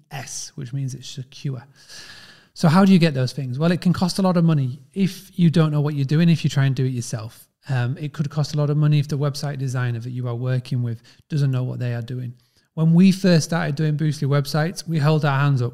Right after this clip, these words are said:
We were just, didn't know what we were doing, but we have learned over the years about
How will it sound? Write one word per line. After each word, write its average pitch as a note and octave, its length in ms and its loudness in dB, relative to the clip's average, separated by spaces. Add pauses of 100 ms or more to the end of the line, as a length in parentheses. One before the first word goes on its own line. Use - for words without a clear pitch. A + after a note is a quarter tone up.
We D3 100 2
were C#3+ 120 4
just, B2+ 320 -4 (260)
didn't G3+ 140 2
know G3 80 6
what F3+ 120 6
we D#3+ 120 2
were D3 40 2
doing, B2 280 -2
but D#3+ 100 -8
we D3+ 140 2
have C#3+ 140 2
learned C#3+ 520 2 (160)
over C3 200 0
the B2+ 80 -2
years C3 360 0
about A#2+ 380 -6